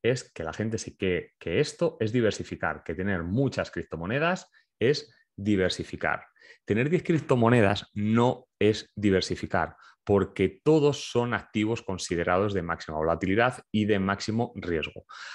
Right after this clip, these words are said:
Hacer trading en distintos mercados, en Forex, en acciones o en lo que sea, no es diversificar.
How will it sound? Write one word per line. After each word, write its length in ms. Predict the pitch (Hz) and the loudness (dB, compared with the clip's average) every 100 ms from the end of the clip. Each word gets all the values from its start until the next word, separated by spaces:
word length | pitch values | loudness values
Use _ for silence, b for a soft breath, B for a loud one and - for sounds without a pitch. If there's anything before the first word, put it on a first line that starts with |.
| B | B
Hacer 300 | - - 143 | -6 2 0
trading 380 | 139 156 160 143 | 4 4 6 6
en 180 | 139 117 | 6 4
distintos 460 | 107 - 113 110 98 | 2 2 0 0 0
mercados, 600 | 92 120 113 101 - _ | -2 0 2 0 -4 _
en 120 | 80 | -18
Forex, 560 | - 107 98 80 - - | -2 4 4 4 -2 -12
en 260 | 87 76 73 | -12 -10 -8
acciones 720 | - - 104 107 82 69 - | -10 0 4 4 2 -4 -10
o 100 | 85 | -8
en 180 | 80 76 | -6 -2
lo 160 | 76 76 | -4 -4
que 100 | 76 | -2
sea, 420 | 131 113 107 131 B B B B _ _ _ _ _ | 0 2 0 -4 B B B B _ _ _ _ _
no 500 | 117 110 120 123 - | 4 6 6 4 0
es 200 | 104 95 | -2 0
diversificar. 760 | 104 107 110 120 139 160 135 | 2 2 2 -2 -2 0 -2